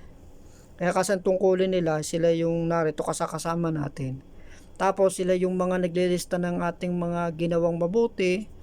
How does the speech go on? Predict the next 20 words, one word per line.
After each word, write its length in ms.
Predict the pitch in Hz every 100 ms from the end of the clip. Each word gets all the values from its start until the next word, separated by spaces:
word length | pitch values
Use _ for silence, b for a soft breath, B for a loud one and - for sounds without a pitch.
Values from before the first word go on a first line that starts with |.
| B B B -
at 80 | 165
saka 240 | 175 175
masama. 400 | 175 175 202 180
Kaya 480 | 165 185 196 196 196 -
kahit 240 | 202 196
saan 160 | 196 190
tayo 160 | 190 185
pumunta, 640 | 185 185 185 - 160 143 - B B B B -
may 160 | 170 185
dalawang 400 | 185 185 185 202
anghel 320 | 190 180 185
di 160 | 170 160
yan 160 | 170
na 80 | 170
tayong 200 | 170 170
kasama, 360 | 170 170 165 170
hindi 240 | 165 170
natin 320 | 165 160 170
nakikita. 400 | 165 165 170 151
Sila 240 | 165 185